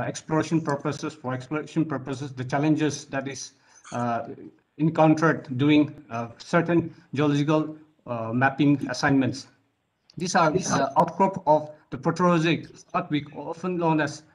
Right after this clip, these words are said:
the Sela group, uh, or the older formation of the Proterozoic age. This is how the outcrop looks. The high-grade metaphilites, they are, the lithoinis are basically of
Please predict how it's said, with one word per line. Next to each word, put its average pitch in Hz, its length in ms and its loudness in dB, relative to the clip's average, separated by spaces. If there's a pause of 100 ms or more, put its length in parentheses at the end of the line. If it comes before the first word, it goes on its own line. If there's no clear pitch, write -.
(120)
the 135 320 -2
Sela 160 440 2
group, 156 260 2 (420)
uh, 131 440 -4 (800)
or 156 100 -2
the 151 80 2
older 170 320 -2
formation 143 540 0
of 143 120 0
the 143 80 -6
Proterozoic 151 600 0
age. 120 240 -6
This 196 160 0
is 165 120 -4
how 180 140 2
the 160 220 -2 (260)
outcrop 156 340 -2
looks. - 640 -6 (1200)
The 139 60 -6
high-grade 175 440 2
metaphilites, 165 600 0
they 165 80 4
are, 160 360 4
the 139 160 -6
lithoinis 175 580 2
are 139 80 -2 (160)
basically 196 480 -2
of 175 340 -2